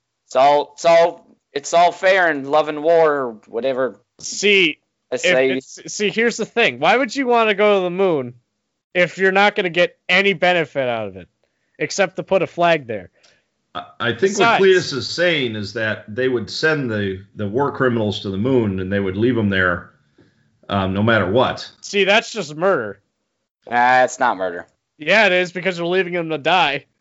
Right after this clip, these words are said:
Speaker 3: That's true. What's the difference between putting the war criminals under the Saturn five rocket and just having 'em melt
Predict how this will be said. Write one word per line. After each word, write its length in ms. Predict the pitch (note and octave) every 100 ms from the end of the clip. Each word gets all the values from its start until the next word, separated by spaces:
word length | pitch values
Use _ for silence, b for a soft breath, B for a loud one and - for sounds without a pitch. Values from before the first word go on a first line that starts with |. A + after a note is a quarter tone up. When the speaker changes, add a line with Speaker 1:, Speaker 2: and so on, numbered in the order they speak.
| _ _ _ _
Speaker 3:
That's 200 | - -
true. 200 | - G#3
What's 260 | C#3+ F3 -
the 80 | F#3
difference 440 | F3+ G3 E3 A#2+
between 580 | - B2 - D#3+ D3 A#2
putting 240 | D#3+ D3+
the 60 | C3
war 280 | G#2+ C#3 D3
criminals 540 | - B2+ A2+ G#2 G#2
under 240 | C#3+ F3 C#3+
the 80 |
Saturn 380 | - B2 A2 G2+
five 260 | F#2 G2+ F#2
rocket 460 | G2+ F2+ F#2+ G#2+ G#2
and 100 | F#2+
just 180 | A2+ C3
having 200 | A#2+ G#2+
'em 140 | F#2+
melt 480 | D3 C3 G#2 -